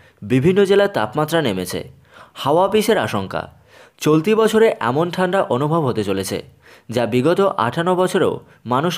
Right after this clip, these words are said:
অনুভব করেনি। হাড় কাঁপানো ঠান্ডার জন্য আগাম প্রস্তুতি নেওয়ার পূর্বাভাস দিয়েছে আবহাওয়া দপ্তর। এদিকে ভারতের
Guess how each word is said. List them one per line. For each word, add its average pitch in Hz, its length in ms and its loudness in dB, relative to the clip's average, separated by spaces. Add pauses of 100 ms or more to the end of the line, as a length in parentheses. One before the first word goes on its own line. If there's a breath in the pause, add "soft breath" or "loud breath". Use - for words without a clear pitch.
(100)
অনুভব 117 380 0
করেনি। 95 320 -2 (500 loud breath)
হাড় 147 260 -2
কাঁপানো 214 340 2
ঠান্ডার 151 420 0
জন্য 170 220 0 (460 soft breath)
আগাম 139 300 0
প্রস্তুতি 190 420 2
নেওয়ার 127 280 2
পূর্বাভাস 143 500 0
দিয়েছে 180 300 2
আবহাওয়া 101 380 0
দপ্তর। 90 280 -4 (680 loud breath)
এদিকে 190 360 2
ভারতের 202 380 2